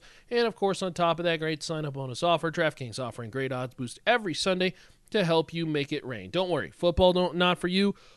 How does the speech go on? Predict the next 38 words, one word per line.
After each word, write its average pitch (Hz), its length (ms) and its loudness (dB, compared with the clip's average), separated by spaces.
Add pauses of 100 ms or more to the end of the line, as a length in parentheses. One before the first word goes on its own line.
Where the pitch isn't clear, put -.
(140)
Lots 165 420 2
of 180 60 -4
different 175 260 -2
sports 165 240 -4
that 127 160 -4
you 165 220 -4
can 180 120 -6
check 170 300 0
out. 165 260 4
A 165 60 -8
lot 135 180 0
of 120 60 -6 (240)
profit 170 580 -2
boosts, - 520 -8 (180)
bonus, 165 480 2
promotions, 156 960 -4 (240)
great 160 420 -6
stuff - 380 -10 (420)
with 139 240 -6
our 139 200 -4
friends 95 360 -12 (440)
at 110 260 -10 (260)
DraftKings. 107 640 -8
Safe, - 400 -6 (300)
secure, - 500 0 (240)
reliable, 156 580 2 (240)
easy 226 640 6
for 202 160 -6
you 196 160 -2
to 190 80 0
withdraw, 180 560 2
easy 220 640 0
for 175 160 -6
you 175 140 0
to 156 80 0
deposit 147 420 -2
your 120 160 -10
funds 175 420 -2